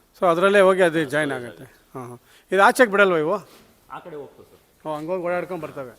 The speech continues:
Speaker 2: ಇವು ಆಚೆ ಬಿಟ್ರೆ ನಮಗೆ ಲಾಸ್ ಅಲ್ಲ ಸರ್, ಸಗಣಿ ವೇಸ್ಟ್ ಆಗುತ್ತೆ.
Speaker 1: ಸಗಣಿ ಆಚೆಗೆ ಹೋಗ್ಬಿಡ್ತವೆ.
Speaker 2: ಆ, ಗಂಜಲನೂ ವೇಸ್ಟ್ ಆಗುತ್ತೆ.
Speaker 1: ಹ್ಮ್, ಅವಾಗಿನ ಸ್ವಲ್ಪ ದೊಡ್ಡ ಜಾಗ ನೋಡಿ ಪ್ಲಾನ್ ಮಾಡ್ಬೇಕು
Speaker 2: ಪ್ಲಾನ್
Speaker 1: ಇವಾಗ
Speaker 2: ಮಾಡ್ಬೇಕು.
Speaker 1: ಮಾಡೋದು. ಹ್ಮ್.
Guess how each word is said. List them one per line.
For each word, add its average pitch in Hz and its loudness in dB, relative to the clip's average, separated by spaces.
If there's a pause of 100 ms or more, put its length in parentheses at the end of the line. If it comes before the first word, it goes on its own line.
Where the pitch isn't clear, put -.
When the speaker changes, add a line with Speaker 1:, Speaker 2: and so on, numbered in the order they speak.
Speaker 2:
ಇವು 143 -12
ಆಚೆ 180 -10
ಬಿಟ್ರೆ 196 -10
ನಮಗೆ 175 -14
ಲಾಸ್ 151 -12
ಅಲ್ಲ 117 -18
ಸರ್, 110 -20
ಸಗಣಿ 139 -18
ವೇಸ್ಟ್ 131 -16
ಆಗುತ್ತೆ. 87 -20
Speaker 1:
ಸಗಣಿ 170 -4
ಆಚೆಗೆ 151 -8
ಹೋಗ್ಬಿಡ್ತವೆ. 110 -12
Speaker 2:
ಆ, 95 -20
ಗಂಜಲನೂ 131 -18
ವೇಸ್ಟ್ 98 -20
ಆಗುತ್ತೆ. 113 -14
Speaker 1:
ಹ್ಮ್, 147 -8
ಅವಾಗಿನ 196 -2
ಸ್ವಲ್ಪ 202 -2
ದೊಡ್ಡ 175 -4
ಜಾಗ 180 -2
ನೋಡಿ 175 -2
ಪ್ಲಾನ್ 156 -8
ಮಾಡ್ಬೇಕು 127 -8
Speaker 2:
ಪ್ಲಾನ್ 117 -16
Speaker 1:
ಇವಾಗ 113 -18
Speaker 2:
ಮಾಡ್ಬೇಕು. 113 -20
Speaker 1:
ಮಾಡೋದು. 123 -14
ಹ್ಮ್. 113 -20